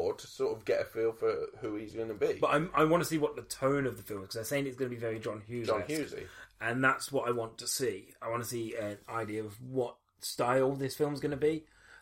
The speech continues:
Speaker 2: um, and that's what I'm looking forward to most with that. Um, we also got a trailer for The Mummy. Um, Tom Cruise fighting mummies.
Speaker 1: Now this looks silly as
Speaker 2: You've
Speaker 1: anything.
Speaker 2: literally just watched
Speaker 1: Yeah.
Speaker 2: it, haven't you?
Speaker 1: Well, it, it was, it was released yesterday, I think,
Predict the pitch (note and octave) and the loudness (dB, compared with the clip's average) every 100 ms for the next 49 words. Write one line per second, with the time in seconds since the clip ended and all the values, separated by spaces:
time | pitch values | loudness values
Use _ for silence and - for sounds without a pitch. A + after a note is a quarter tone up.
0 | - A2+ A#2+ C#3 C3+ A#2+ A#2 - A#2 G2+ | -10 -6 0 0 0 -2 -4 -4 -4 -4
1 | A2 A2+ G#2+ F2 - - G#2+ F#2+ G2+ F#2 | -6 -6 -6 -6 -10 -8 -8 -6 -10 -10
2 | - B2+ A#2+ A#2+ B2 - _ _ _ - | -10 -4 0 2 0 -6 _ _ _ 2
3 | D3+ D#3 D#3 - - D#3 C#3+ C3 B2+ B2+ | 4 6 4 4 6 6 6 4 -2 2
4 | C3+ E3+ A3 G#3+ _ _ _ _ _ _ | 4 4 2 -2 _ _ _ _ _ _
5 | _ A#2 A2+ A#2 A2+ C#3 C#3 - C#3+ C#3+ | _ -2 0 -2 0 0 0 2 0 2
6 | D3 C3 C3 C3 D3 F3 - A#2 F2+ D#2+ | 4 4 4 2 2 2 -2 -6 -6 -4
7 | F#2+ C3+ - - - - - F#2 G2 A#2+ | -2 -4 -6 -14 -14 -12 -8 -6 -6 -6
8 | C3 C#3 F#3+ E3 F3 G#3 D3+ C#3+ C#3 D3+ | -2 4 6 6 6 6 4 2 6 6
9 | C#3 D3+ - G#2 C3+ C3+ A2+ E2 D#2+ - | 8 6 6 6 8 10 10 6 2 -2
10 | D3 - _ _ - _ - D3 D3 E3 | -6 -8 _ _ -20 _ 4 6 8 4
11 | - C#3 C#3 D3 C#3+ - C#3+ C#3+ C#3+ C#3+ | 6 4 6 2 0 0 2 0 -2 -4
12 | B2+ A2 A2 - E2 - D2+ E2 D2 - | 2 0 0 -4 -2 -2 -4 -6 -8 -10